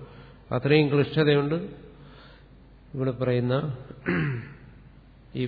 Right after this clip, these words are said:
പറയുന്ന ആവൃത്ത ചക്ഷുവാകാൻ. പക്ഷെ അതിന്റെ ഗൗരവത്തെ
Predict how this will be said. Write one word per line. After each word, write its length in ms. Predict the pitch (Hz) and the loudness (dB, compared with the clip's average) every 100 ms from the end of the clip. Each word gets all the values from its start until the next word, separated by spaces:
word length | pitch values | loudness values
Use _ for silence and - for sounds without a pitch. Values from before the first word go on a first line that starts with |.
| 123 | -2
പറയുന്ന 280 | 123 120 120 120 | 0 0 2 4
ആവൃത്ത 240 | 131 135 120 | 2 2 0
ചക്ഷുവാകാൻ. 540 | 117 - 123 73 - - - - - - - - - - - - - - - - - | 0 -2 -2 -2 -4 -8 -14 -20 -20 -20 -20 -20 -20 -20 -20 -20 -20 -20 -20 -20 -18
പക്ഷെ 200 | - 139 | -8 -2
അതിന്റെ 220 | 135 135 139 | 0 2 2
ഗൗരവത്തെ 560 | 135 143 156 156 156 | 4 6 6 6 2